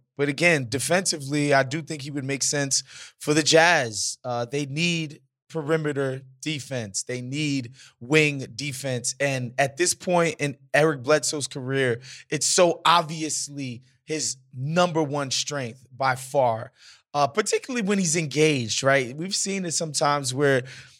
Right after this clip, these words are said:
he gets to a situation with a team where he's less engaged, but I think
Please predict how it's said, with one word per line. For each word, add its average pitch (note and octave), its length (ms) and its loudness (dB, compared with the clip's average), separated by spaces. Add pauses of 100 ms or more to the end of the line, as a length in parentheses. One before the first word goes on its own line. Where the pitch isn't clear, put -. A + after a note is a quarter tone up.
(300)
he F3 100 -4
gets E3+ 240 2
to F#3 100 2
a D#3+ 60 4
situation D#3 520 4
with D3 120 0
a C3 60 -2
team E3 320 2
where C#3 120 4
he's C3 180 2
less C#3+ 280 4
engaged, B2+ 560 -2
but C3 100 0
I C#3 80 4
think D3+ 320 -8